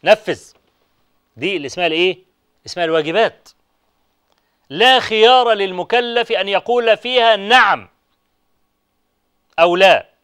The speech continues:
عفوًا، لا يقول فيها لا، لازم يقول حاضر، جاهز. فأنت ممكن تقول لي: "طب افترض إنه غير قادر"، أو ده لحكم تاني.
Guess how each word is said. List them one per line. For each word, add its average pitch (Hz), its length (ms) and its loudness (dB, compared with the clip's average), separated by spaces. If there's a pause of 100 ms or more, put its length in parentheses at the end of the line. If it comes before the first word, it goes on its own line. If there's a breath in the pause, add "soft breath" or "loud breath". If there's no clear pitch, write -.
(760)
عفوًا، 127 280 -2 (300)
لا 185 180 2
يقول 196 260 0
فيها 185 280 0
لا، 185 260 2 (800)
لازم 175 200 -4
يقول 202 160 -4
حاضر، 196 380 0 (720)
جاهز. 170 580 -2 (1800)
فأنت 113 220 -12
ممكن 143 200 -14
تقول 165 180 -16
لي: 170 80 -12
"طب 127 180 -16
افترض 180 380 -10 (140)
إنه 127 200 -20
غير 160 180 -10
قادر"، 185 420 -6 (480)
أو 143 100 -8
ده 120 140 -8
لحكم 156 300 -12
تاني. 170 300 -8